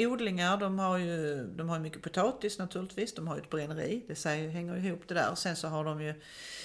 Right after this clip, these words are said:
eh, stora tomat- och jordgubbsodlingar, där, till exempel där hela Re-, Rosengårdsbadet ligger idag. Det var ju, eh, stora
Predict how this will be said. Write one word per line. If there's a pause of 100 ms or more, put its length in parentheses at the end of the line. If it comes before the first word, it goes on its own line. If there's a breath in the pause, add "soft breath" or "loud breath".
(180 loud breath)
eh, (180)
stora (840)
tomat-
och
jordgubbsodlingar,
där,
till
exempel
där
hela (120)
Re-,
Rosengårdsbadet
ligger
idag.
Det
var
ju, (500)
eh,
stora